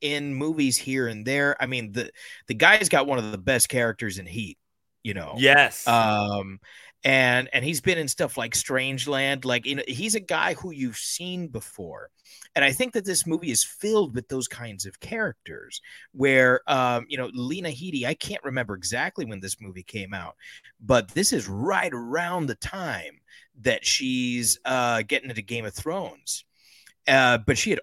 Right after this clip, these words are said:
Speaker 1: already done three hundred.
Speaker 2: Right.
Speaker 1: You know, um, she's someone who was on people's radar. She had already done the Sarah Connor Chronicles, you know, so she was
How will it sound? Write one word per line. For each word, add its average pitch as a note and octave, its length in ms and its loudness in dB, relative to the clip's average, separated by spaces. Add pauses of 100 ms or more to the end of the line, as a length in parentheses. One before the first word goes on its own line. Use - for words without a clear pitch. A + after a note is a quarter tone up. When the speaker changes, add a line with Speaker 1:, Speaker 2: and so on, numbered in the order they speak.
Speaker 1:
already D3+ 600 4
done C3+ 540 -4
three D#3+ 280 -10
hundred. D3+ 520 -8 (540)
Speaker 2:
Right. G#2 280 2
Speaker 1:
You F#2+ 60 -4
know, G#2 340 -4
um, A2+ 500 -2 (640)
she's D#3+ 300 0
someone F3+ 280 0
who C#3+ 120 -6
was C3 140 0 (120)
on C3+ 240 -4
people's B2+ 500 -10
radar. G#2 480 -6
She - 200 -6
had B2 160 -6
already C3 480 2
done A2+ 560 -4 (240)
the A2 80 -8
Sarah A#2+ 320 2
Connor A#2+ 380 -4
Chronicles, F2+ 760 -8
you B2 60 -12
know, A2 100 -6
so A2 260 0 (480)
she D3+ 320 -2
was D#3+ 380 6